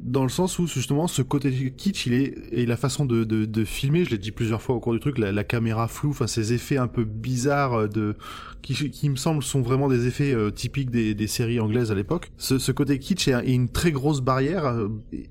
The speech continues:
difficile à passer pour, euh, pour quand même, je pense, pas mal de gens, euh, qui n'ont pas la, qui ne sont pas habitués à ça.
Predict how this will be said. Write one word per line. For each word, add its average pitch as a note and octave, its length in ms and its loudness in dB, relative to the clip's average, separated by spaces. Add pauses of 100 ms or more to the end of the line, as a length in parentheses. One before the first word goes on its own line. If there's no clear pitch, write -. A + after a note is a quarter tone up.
(180)
difficile D3+ 540 -2
à A2+ 60 0
passer - 320 0
pour, A2 340 0
euh, G2+ 100 0
pour G#2 220 -4
quand B2 80 0
même, D3 160 0
je C3 80 -6
pense, C#3+ 180 -2
pas - 160 -2
mal B2+ 140 2
de B2+ 140 2
gens, B2+ 280 0
euh, G#2 120 0
qui A#2+ 160 -2
n'ont A#2 100 0
pas C3 160 0
la, A2 160 2
qui - 140 -8
ne G#2+ 40 -10
sont A#2+ 120 -6
pas A#2 140 -2
habitués A#2 320 -2
à G#2+ 40 -2
ça. F2+ 180 -8